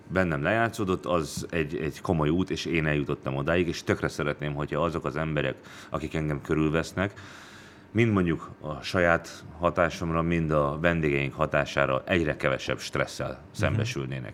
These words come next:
Speaker 2: Mhm.
Speaker 1: És tök jó lenne, hogyha én ezt nem tudom, ez, ez nem mondhatom, hogy mindenki úgy éljen, hogy én,
Speaker 2: Hmm.
Speaker 1: ö, olyan tragédiákon kellett keresztül mennie, ami én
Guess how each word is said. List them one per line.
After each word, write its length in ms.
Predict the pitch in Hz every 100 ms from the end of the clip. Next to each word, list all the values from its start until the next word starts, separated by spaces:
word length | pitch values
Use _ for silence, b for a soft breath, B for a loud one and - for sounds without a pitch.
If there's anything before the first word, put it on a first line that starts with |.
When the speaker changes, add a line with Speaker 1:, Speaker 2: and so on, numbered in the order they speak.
| -
Speaker 2:
Mhm. 100 | 101 92 113 B B B B -
Speaker 1:
És 80 | -
tök 180 | 107 -
jó 100 | 87
lenne, 280 | 82 82
hogyha 580 | 78 76 76 - 76 76
én 140 | - 82
ezt 120 | 73
nem 140 | 98
tudom, 360 | 95 82 80 82 -
ez, 80 | 76
ez 320 | 87 78 92
nem 140 | 87 104
mondhatom, 380 | 92 80 80 82
hogy 100 | 85
mindenki 300 | 90 82 82
úgy 160 | 85
éljen, 260 | 76 73 67
hogy 140 | 67
én, 380 | 73 87 90 85 B
Speaker 2:
Hmm. 180 | 101 98
Speaker 1:
ö, 460 | 82 78 78 76 78
olyan 340 | - 95 85
tragédiákon 680 | 82 90 78 80 80 76 76
kellett 300 | 78 71 69
keresztül 400 | 82 76 - 76
mennie, 360 | 73 69 69 62
ami 160 | 71
én 320 | 69 82 85